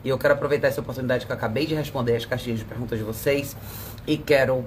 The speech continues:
pegar um dos temas que foi proposto nas caixinhas pra gente discorrer um pouco aqui sobre um tema que é importante. Eu acho que tem tempo que eu não falo sobre ele, já falei sobre isso antes.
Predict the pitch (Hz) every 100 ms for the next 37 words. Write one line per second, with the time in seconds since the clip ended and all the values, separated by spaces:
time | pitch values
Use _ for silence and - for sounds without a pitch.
0 | 135 127 127 131 156 143 131 123 123 -
1 | 120 117 - 120 117 113 127 - 120 113
2 | - 123 120 117 117 - 131 120 113 -
3 | 110 117 - 110 107 - - - - 139
4 | 117 120 117 113 - - 269 269 214 -
5 | 170 - 143 170 151 - - 127 143 123
6 | - 131 139 - 120 120 123 113 117 113
7 | 131 127 117 113 127 127 117 123 113 113
8 | 113 -